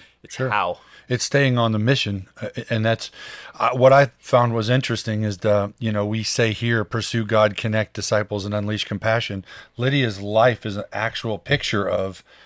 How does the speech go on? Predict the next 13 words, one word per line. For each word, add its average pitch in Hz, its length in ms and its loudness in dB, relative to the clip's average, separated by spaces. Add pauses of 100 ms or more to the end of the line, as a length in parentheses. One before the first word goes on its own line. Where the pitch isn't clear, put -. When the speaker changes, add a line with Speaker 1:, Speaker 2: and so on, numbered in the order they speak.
(140)
Speaker 2:
that 110 220 0
mission. 110 420 -6 (300)
She's 117 220 -8
pursuing 120 600 -4
a 107 60 -2
relationship 107 640 -4
with 104 140 -12
God 113 340 0
by 98 160 -4
meeting 107 340 -4
with 101 160 -8
these 104 160 -8
women 104 420 -4